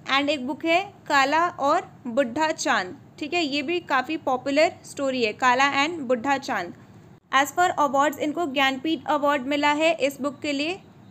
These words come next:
Chitambara, और इनको पद्म भूषण भी मिल चुका है।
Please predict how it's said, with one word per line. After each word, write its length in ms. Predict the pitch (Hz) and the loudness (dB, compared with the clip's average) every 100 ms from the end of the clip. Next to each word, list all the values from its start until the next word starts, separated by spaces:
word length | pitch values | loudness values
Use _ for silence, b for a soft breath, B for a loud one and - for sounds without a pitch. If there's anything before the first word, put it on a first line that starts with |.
| - | -6
Chitambara, 580 | 285 277 269 277 285 311 392 - - - - | -4 0 0 2 0 0 -2 -12 -20 -20 -4
और 200 | 247 269 - | 2 2 2
इनको 240 | 285 285 359 | -4 -2 -2
पद्म 340 | 294 254 302 | 0 0 -2
भूषण 440 | 262 285 277 294 | -2 -4 -4 -4
भी 180 | 277 349 - - 262 | -2 -4 -6 -10 -2
मिल 200 | 262 262 | -2 -2
चुका 300 | 269 247 226 | -2 0 0
है। 240 | 214 196 | 0 -8